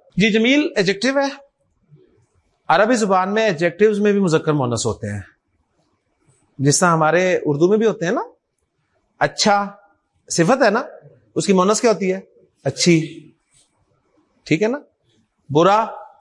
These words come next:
بری۔ تو عربی زبان میں بھی ایڈجیکٹو میں مذکر مؤنث ہوتے ہیں۔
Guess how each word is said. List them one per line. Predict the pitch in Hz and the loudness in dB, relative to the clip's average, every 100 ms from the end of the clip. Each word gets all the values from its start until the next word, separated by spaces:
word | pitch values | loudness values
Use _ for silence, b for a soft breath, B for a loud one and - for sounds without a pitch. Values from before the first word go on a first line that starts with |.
| _ _ 127 123 120 147 | _ _ -20 -16 -2 2
بری۔ | 156 160 - - - _ _ _ _ _ - | 4 2 -2 -12 -20 _ _ _ _ _ -8
تو | - | -2
عربی | 185 220 254 | 2 2 2
زبان | 240 202 196 | 2 0 0
میں | 202 | 0
بھی | 202 | 0
ایڈجیکٹو | 170 156 175 | 0 -2 -2
میں | 190 | 0
مذکر | 170 151 151 | 0 0 0
مؤنث | 143 117 104 | -2 -4 -8
ہوتے | 92 - | -12 -16
ہیں۔ | 90 | -20